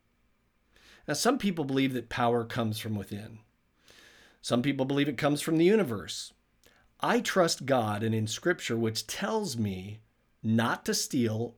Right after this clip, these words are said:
or cheat or swindle anyone. Now, does this sound a bit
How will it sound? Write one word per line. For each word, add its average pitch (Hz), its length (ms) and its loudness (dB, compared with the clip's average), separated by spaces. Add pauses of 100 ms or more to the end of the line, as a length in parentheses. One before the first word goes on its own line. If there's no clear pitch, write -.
or 160 200 4
cheat 110 540 -4 (420)
or 156 180 4
swindle 151 680 2
anyone. 107 500 -4 (1400)
Now, - 80 -8
does 123 180 -2
this 226 180 2
sound 160 240 4
a 135 40 0
bit 127 260 -4